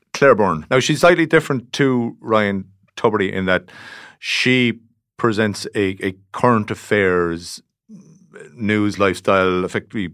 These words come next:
politics as well, show. So she has got politicians sitting in the chair beside her who she needs to be able to hold to account.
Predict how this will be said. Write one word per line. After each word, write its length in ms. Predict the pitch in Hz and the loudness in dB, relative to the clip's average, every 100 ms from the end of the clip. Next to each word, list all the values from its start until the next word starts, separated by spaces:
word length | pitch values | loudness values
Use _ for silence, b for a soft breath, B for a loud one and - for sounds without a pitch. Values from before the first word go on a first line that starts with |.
| - - | -14 -2
politics 420 | 107 95 90 - | -2 -2 -8 -10
as 140 | 85 | -6
well, 400 | 92 92 87 85 - _ 190 | -2 0 -2 -6 -12 _ -12
show. 480 | - 104 87 71 - B B - | -2 0 0 -2 -10 B B -2
So 160 | 127 | -2
she 280 | 104 143 135 | 0 2 2
has 260 | 127 120 98 | 4 2 2
got 300 | 113 - - | 0 0 0
politicians 500 | 113 101 110 95 - | 0 2 -2 -6 -2
sitting 240 | 107 101 | -2 -2
in 120 | 95 | -4
the 80 | 87 | -6
chair 480 | - 113 98 90 85 | -4 0 2 0 -2
beside 520 | - 107 90 101 92 | -8 -8 -2 -2 -2
her 100 | 87 | -4
who 220 | - 113 | -4 -4
she 160 | - 101 | -2 -4
needs 260 | 98 92 | -4 -6
to 60 | - | -6
be 60 | 95 | -6
able 100 | 87 | -4
to 60 | |
hold 300 | 92 92 87 | -6 -6 -6
to 140 | 101 82 | -8 -8
account. 580 | - 110 92 85 - | -4 -4 -2 -8 -18